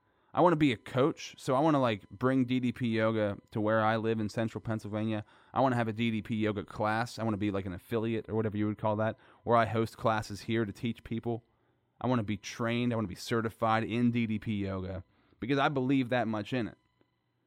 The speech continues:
I believe that much in it where I'm not, I don't make any money from talking about it like this. But I wanna also make a claim right now on the podcast that I will have D D P on this podcast. And I imagine if I become affiliate,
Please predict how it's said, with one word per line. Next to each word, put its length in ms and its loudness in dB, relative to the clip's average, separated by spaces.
I 100 2
believe 260 4
that 140 4
much 200 2
in 80 6
it 100 4
where 100 6
I'm 120 4
not, 280 2
I 80 -2
don't 120 2
make 180 2
any 140 2
money 280 4
from 180 -6
talking 340 -2
about 200 -6
it 60 -10
like 200 -10
this. 420 -12
But 80 2
I 100 6
wanna 160 8
also 580 4
make 160 2
a 60 -4
claim 340 4
right 140 2
now 160 2
on 80 -2
the 40 -4
podcast 520 -2
that 100 -2
I 60 2
will 140 2
have 600 -2
D 200 6
D 180 2
P 260 -2
on 180 0
this 120 -6
podcast. 640 0
And 80 -4
I 60 0
imagine 280 2
if 100 2
I 60 4
become 280 0
affiliate, 460 -2